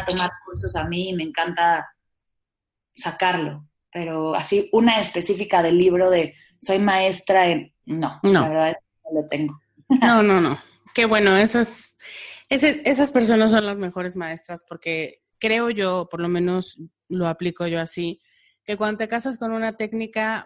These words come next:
Speaker 1: pues más bien tu lealtad es hacia la técnica y yo creo que para ti, para mí, pues tu lealtad es hacia la persona y hacia darle todas las herramientas que pueda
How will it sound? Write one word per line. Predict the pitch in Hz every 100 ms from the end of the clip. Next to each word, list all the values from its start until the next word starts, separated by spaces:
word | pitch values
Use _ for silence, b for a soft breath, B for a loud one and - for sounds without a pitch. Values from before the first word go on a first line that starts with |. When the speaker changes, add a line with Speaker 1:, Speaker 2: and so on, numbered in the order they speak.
| -
Speaker 1:
pues | 202
más | 202 214 208
bien | 214 214 220
tu | 214
lealtad | 202 175 170 190 196
es | 202 196
hacia | 190 175
la | 160
técnica | 156 185 190 175 170 160 -
y | 175 170
yo | 180 180
creo | 190
que | 190
para | 190 175 165
ti, | 180
para | 185 175
mí, | 165 170 180 _ b b b b b -
pues | 196 190
tu | 185
lealtad | 175 170 180 196
es | 226 220 -
hacia | 196 190 - 180 165
la | 160
persona | 151 202 - 208 202 185 180 -
y | 180
hacia | 170 170
darle | 170 175 180
todas | 180 180 180
las | 175
herramientas | 165 160 165 165 170 180
que | - 160
pueda | - 160 156 151 143